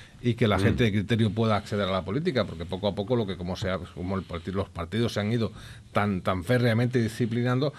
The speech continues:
Speaker 1: las personas con criterio li-, con criterio libre, pues normalmente se salen, no, no entran. Entonces se ha ido perdiendo mucho, eh,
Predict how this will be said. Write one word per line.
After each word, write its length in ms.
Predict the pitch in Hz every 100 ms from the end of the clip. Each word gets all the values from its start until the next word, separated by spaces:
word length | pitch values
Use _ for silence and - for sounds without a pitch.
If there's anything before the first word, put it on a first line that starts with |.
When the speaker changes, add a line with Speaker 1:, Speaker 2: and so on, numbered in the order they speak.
| - -
Speaker 1:
las 100 | 87
personas 380 | 95 85 123 -
con 160 | 101
criterio 500 | 87 87 104 104 113
li-, 400 | 113 113 135 113
con 140 | - 92
criterio 340 | 95 92 110
libre, 300 | 113 120 135
pues 160 | 120 90
normalmente 640 | 92 92 101 104 98 123 110 - 123
se 260 | - - -
salen, 400 | 127 127 104 95
no, 100 | 95
no 380 | 90 92 104
entran. 300 | 123 147 101
Entonces 260 | 87 98 110
se 80 | 120
ha 40 |
ido 160 | 113 131
perdiendo 460 | 127 107 110 117 101
mucho, 400 | 120 135 110
eh, 100 | 92